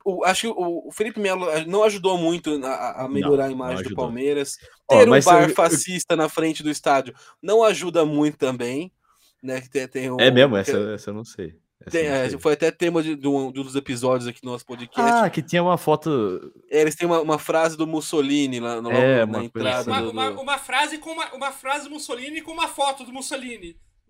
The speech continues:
Speaker 3: no, no bar, né? Na parede do bar.
Speaker 2: Então, é, eu lembro dessa história.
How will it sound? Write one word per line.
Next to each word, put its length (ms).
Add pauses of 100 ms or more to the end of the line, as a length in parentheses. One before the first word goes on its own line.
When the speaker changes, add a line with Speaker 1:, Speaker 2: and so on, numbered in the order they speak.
(100)
Speaker 3:
no, 280
no 60
bar, 220 (120)
né? 220
Na 120
parede 220
do 80
bar. 360
Speaker 2:
Então, 400
é, 160
eu 80
lembro 220
dessa 220
história. 500